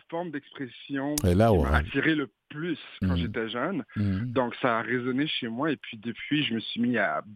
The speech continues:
Speaker 1: explorer, à écrire, à rencontrer d'autres artistes, puis à créer de la musique ainsi.
Speaker 2: Mhm.
Speaker 1: Mais sinon, c'est vraiment la culture dans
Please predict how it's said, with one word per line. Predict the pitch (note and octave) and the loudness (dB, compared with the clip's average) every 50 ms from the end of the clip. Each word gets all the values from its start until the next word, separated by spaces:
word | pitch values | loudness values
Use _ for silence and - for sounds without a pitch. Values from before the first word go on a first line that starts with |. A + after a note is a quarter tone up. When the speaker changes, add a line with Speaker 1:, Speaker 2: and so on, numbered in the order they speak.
| _ _ _ _ - - | _ _ _ _ -12 -10
Speaker 1:
explorer, | - - - - - A#2 A2 G2 A2+ B2 C3 B2 | -8 -8 -8 -8 -4 -4 0 0 2 2 2 2
à | A2 A2 | 0 -2
écrire, | G2+ - - - B2 B2+ C3+ C3+ B2+ - | -2 -4 -4 -2 0 0 2 0 0 0
à | A2 G2+ G2 - - - - - - - - | -2 -6 -6 -10 -16 -18 -18 -18 -18 -14 -6
rencontrer | - A#2 G#2+ B2+ A2 - - B2 | -4 -2 -2 -2 -2 0 -2 -2
d'autres | A2 A#2+ A#2 - A#2+ | -2 -2 -2 -2 -4
artistes, | - - - - B2+ C3+ B2+ - | -4 -4 -4 -2 0 0 0 0
puis | - A#2 | -2 -2
à | G#2+ | -2
créer | - - - A#2 | -2 -2 -2 0
de | A2 | 0
la | A2+ A2+ | 0 0
musique | A2+ G#2 A#2 B2 - - | 0 0 -2 -2 -2 0
ainsi. | A#2 A2 G#2 - - - F#3 A3 A#3 - - - | -4 -4 -4 -4 -2 0 0 0 0 -2 -2 0
Speaker 2:
Mhm. | A2+ A2 G#2+ A2+ C#3 | 2 2 2 2 0
Speaker 1:
Mais | C3+ B2+ - - | -2 -4 -4 -2
sinon, | C#3 D3 E3+ F3 - | 0 2 2 2 0
c'est | D#3 | -2
vraiment | C3 A2 A#2+ A#2+ D3 | -6 -4 -4 -4 -2
la | D3 A#2+ G#2 | -2 -2 -2
culture | - - - B2 A2+ - - - - C3 C3+ C#3+ C#3+ C3 A#2+ - _ - _ _ _ _ _ _ _ _ | -4 -10 -10 -10 -10 -12 -12 -8 -4 -2 0 0 0 0 -2 -6 _ -20 _ _ _ _ _ _ _ _
dans | - A#2+ A2 | -4 -4 -4